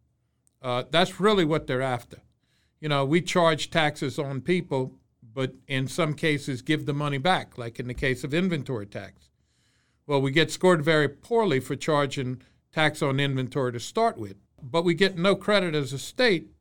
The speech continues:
for giving the money back. The same thing on personal income tax.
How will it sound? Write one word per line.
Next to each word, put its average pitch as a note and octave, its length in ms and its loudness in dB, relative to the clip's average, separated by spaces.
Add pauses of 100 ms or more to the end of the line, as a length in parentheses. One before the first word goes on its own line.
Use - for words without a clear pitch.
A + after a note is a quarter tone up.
for C#3+ 540 0 (440)
giving E3+ 240 0
the D3+ 60 0
money C#3 240 0
back. D#3+ 440 -2 (220)
The - 80 -18
same G3+ 300 0
thing F#3+ 260 2
on D3 160 -2
personal E3 440 0
income E3 320 -2
tax. - 400 -14